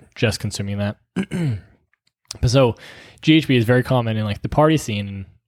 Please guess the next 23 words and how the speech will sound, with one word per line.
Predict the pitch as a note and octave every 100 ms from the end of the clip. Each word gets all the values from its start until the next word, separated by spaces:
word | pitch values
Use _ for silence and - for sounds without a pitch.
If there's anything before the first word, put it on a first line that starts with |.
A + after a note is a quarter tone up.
| _
in, | A2
in | G#2 G#2
the | A2+
L | A#2
G | G#2+
B | G#2+
T | G2+ G#2
Q | - G#2+ G2 - _ _ _ _
community, | B2+ A#2 A#2+ C3+ C#3
as | -
far | - A#2 A2
as | G#2 - -
what | C3+ C3+
I've | A#2+ A2
been | A#2
exposed | A#2 - B2 A#2
to. | C#3 C3+ - - - - - - - -
So, | D#3
<laughs> | D3+
we, | C#3+ - - A2 -
okay. | B2+ F#2 - _ _
So | - F#3+ C3+ G2+ - _ _ -
apparently, | C#3 A#3+ A3 C#3 A#2